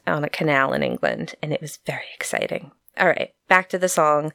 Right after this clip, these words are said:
and the lawsuit. I don't know how I missed this at the time, and again, I'm sure our Aussie Hellions and Men at Work fans know this, but I did not. So, the Kookaburra song itself was written by Marion Sinclair. She was a teacher who enjoyed writing poems and songs,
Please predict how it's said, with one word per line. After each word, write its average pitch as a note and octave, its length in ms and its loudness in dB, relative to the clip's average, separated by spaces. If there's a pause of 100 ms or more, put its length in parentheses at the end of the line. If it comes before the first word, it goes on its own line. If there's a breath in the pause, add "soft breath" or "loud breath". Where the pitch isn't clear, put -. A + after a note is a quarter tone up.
and B3+ 160 6
the G3+ 80 6
lawsuit. C3+ 680 0
I G3 60 2
don't B3+ 240 4
know F4+ 100 4
how D#4 160 2
I C#4 160 8
missed A3+ 380 4
this E3+ 260 2
at F3 160 -2
the F3+ 60 -2
time, D3+ 760 2
and E3 160 2
again, E3+ 280 4
I'm F3 100 4
sure F#3 300 4
our F3 180 4
Aussie F3 300 -2
Hellions E3+ 640 2
and D#3+ 160 2
Men D#3+ 120 4
at - 120 2
Work E3 240 2
fans E3 560 4
know G3+ 320 6
this, D#3+ 440 4
but E3 120 4
I D#3+ 100 8
did E3+ 180 -2
not. C#3 400 2
So, F#3+ 680 8
the G3 140 2
Kookaburra F4 520 6
song A#3 380 6
itself G3 640 4
was B3+ 180 2
written F#3+ 220 2
by F3 180 6
Marion E3+ 500 6
Sinclair. D#3+ 680 4
She G#3 160 2
was F3+ 160 0
a E3 40 2
teacher F3+ 680 0
who G#3+ 100 2
enjoyed F3+ 480 6
writing E3 300 4
poems E3 460 2
and D#3+ 120 2
songs, D3+ 600 0